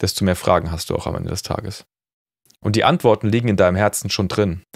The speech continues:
Und die Menschen, die sind nur mit ihrem Verstand unterwegs, wollen alles in Kategorien denken, Bibel auslegen, par excellence.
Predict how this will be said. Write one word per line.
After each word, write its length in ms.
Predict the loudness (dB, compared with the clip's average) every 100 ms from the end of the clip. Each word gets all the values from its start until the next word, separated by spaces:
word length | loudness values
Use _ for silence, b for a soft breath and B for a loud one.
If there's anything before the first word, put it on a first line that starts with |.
| B B B
Und 140 | 2
die 40 |
Menschen, 340 | 4 4 2 0
die 60 | 0
sind 160 | 2
nur 200 | 2 2
mit 280 | 0 -2 0
ihrem 120 | 0
Verstand 380 | 2 2 4 2
unterwegs, 520 | 2 0 2 0 0 0
wollen 180 | 2
alles 260 | 4 2 2
in 80 | 0
Kategorien 520 | 0 0 0 0 2
denken, 360 | 2 2 0 0
Bibel 260 | 2 2
auslegen, 480 | 2 0 2 2 2
par 240 | 2 4
excellence. 600 | 4 2 2 2 0 -2